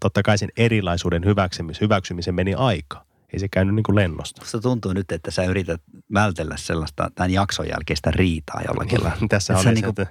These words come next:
Speaker 1: tästä ei
Speaker 2: sä
Speaker 1: saa
Speaker 2: oot joku,
Speaker 1: tulla
Speaker 2: sä oot
Speaker 1: riitaa.
Speaker 2: joku semmonen niinku äiti Teresa-tyyppinen henkilö tällä hetkellä. Mua, joo, mä ihailen kyllä sinua tässä, että mulla on tähän s-, toisen suvun hyväksymisvaiheeseen niinku pitkä matka vielä, mutta meillä on suhde aika alussa.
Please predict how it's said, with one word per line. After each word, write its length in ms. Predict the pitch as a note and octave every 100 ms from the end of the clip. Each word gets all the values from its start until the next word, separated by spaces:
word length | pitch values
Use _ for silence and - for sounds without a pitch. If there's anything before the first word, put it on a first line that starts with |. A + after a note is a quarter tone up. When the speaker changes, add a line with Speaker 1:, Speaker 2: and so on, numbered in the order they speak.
| -
Speaker 1:
tästä 240 | - G2+ A#2+
ei 40 |
Speaker 2:
sä 40 | A#2+
Speaker 1:
saa 80 | G#2
Speaker 2:
oot 60 |
joku, 100 | B2+
Speaker 1:
tulla 120 | -
Speaker 2:
sä 40 | B2
oot 40 |
Speaker 1:
riitaa. 140 | C3 C#3
Speaker 2:
joku 120 | A2+
semmonen 240 | F2+ G2+
niinku 160 | G2 -
äiti 300 | A2 F#2 E2+
Teresa-tyyppinen 960 | A#2 G#2+ D#2 - D2+ D2+ C#2+ - C#2+ C#2+
henkilö 340 | D#2+ C#2+ - -
tällä 240 | - A1+
hetkellä. 380 | D2+ - - F#2
Mua, 260 | E2+ E2 E2+ - - - _ _ _
joo, 160 | A#2 A#2
mä 120 | A#2+
ihailen 400 | C#3 D3+ G2+ E2+
kyllä 160 | F#2 E2
sinua 220 | G2+ F2
tässä, 320 | F#2+ F2+ -
että 200 | D#2 D#2+ - - - - -
mulla 180 | B2 A#2+
on 100 | G2 - _
tähän 260 | G#2+ G#2+ - _ _
s-, 180 | - - -
toisen 280 | A2 G2+
suvun 340 | F2+ G2 E2+ F#2
hyväksymisvaiheeseen 1080 | G2+ E2 - D#2 - D2+ C2+ D#2 D#2 E2 D#2+
niinku 340 | E2+ - D#2+ _ -
pitkä 340 | B2 - C#2
matka 380 | C#2 D#2 - C2
vielä, 260 | D2 D#2+
mutta 180 | E2+ -
meillä 200 | G2+ G#2
on 80 | C#3
suhde 300 | B2+ G#2 F2
aika 260 | D#2+ E2 D2+
alussa. 400 | C2+ - -